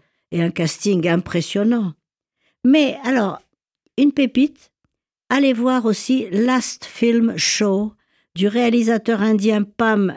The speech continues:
Nalin, une espèce de Cinema Paradiso qui raconte l'histoire autobiographique d'un garçon de neuf ans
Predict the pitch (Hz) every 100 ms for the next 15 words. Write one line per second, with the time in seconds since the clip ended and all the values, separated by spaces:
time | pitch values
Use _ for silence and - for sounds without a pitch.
0 | 151 196 214 196 190 240 226 - _ _
1 | _ _ _ - 233 247 - - 285 262
2 | 226 233 233 220 _ _ - 254 254 240
3 | 226 233 233 226 196 208 185 214 214 233
4 | 262 - _ _ _ _ - 240 247 -
5 | 285 294 269 196 220 - - 226 190 -
6 | 269 277 233 233 208 202 190 - 202 175
7 | 185 196 190 - 220 190 185 226 220 170
8 | 156